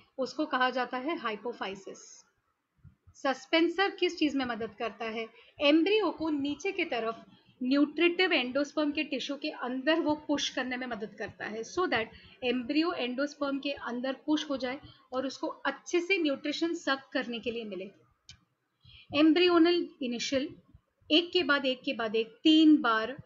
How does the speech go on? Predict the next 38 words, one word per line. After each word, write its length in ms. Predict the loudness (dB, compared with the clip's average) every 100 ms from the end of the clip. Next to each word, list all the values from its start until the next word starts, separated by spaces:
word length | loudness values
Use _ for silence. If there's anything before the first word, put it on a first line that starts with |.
| -8
okay, 240 | -4 -2 -2
mitotic 500 | -2 -2 -2 -4 -2
division 440 | -2 -2 -2 -4 -4
जो 140 | -4
है 140 | -4 -6
वो 120 | -8
undergo 520 | -8 -6 -6 -4 -4
करता 340 | -4 -6 -6 -8
है 160 | -10 -12 -20 _
और 140 | 2 2 2 6
आठ 280 | 8 8 4
cell 340 | -2 -2 -2 -8 -18 _ -6
या 120 | -4
octant 840 | -2 -4 -8 -2 6 10 10 6 2
जो 160 | -2 -4
है 140 | -4 -8 -8
उसको 300 | -8 -4 -4
देता 280 | -2 -6 -12
है, 200 | -16 -20 _ _ 8
आठ 220 | 8 6
cell 260 | -2 -4 -4
का 120 | -6
गुच्छा। 420 | -6 -10 -16 -18 _ -20 _ _ _ _ _ _ _ _ _ _ _ _ _
जो 100 | 2
division 420 | 4 4 4 2 2
की 120 | 0
plane 360 | 2 2 4 2
है 100 | 2
वो 140 | 2 2
right 300 | 2 2 0
angles 360 | 0 -4 -4
पे 100 | -4
होती 320 | -4 -4 -6 -6
है, 100 | -6
so 220 | -6 -6
एक 340 | -2 0 0 -2
division 440 | -2 2 2 0 -4 -20 -20 -6
समझो 360 | -4 -2 -2